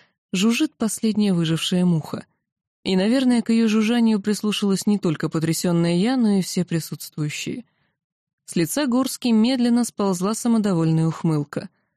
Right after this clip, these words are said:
Лорд Энроя же продолжил. «Крайне неприятно осознавать, что подобная практика, вероятно, вполне поддерживалась преподавательским составом университета».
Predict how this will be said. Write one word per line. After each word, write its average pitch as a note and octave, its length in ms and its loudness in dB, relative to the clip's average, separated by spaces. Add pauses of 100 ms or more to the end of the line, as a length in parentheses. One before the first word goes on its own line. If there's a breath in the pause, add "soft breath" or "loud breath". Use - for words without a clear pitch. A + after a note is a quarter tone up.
(320)
Лорд G3+ 340 0
Энроя A3+ 360 2
же G#3+ 140 0
продолжил. E3 680 -2 (800)
«Крайне B3+ 440 2
неприятно A#3+ 680 2
осознавать, A3 760 0
что - 200 -6
подобная F3 500 0
практика, E3 560 -2
вероятно, G3 680 0 (380 soft breath)
вполне G3+ 480 0
поддерживалась A3+ 920 0
преподавательским F#3 920 -2
составом F3 640 -2
университета». E3 920 -2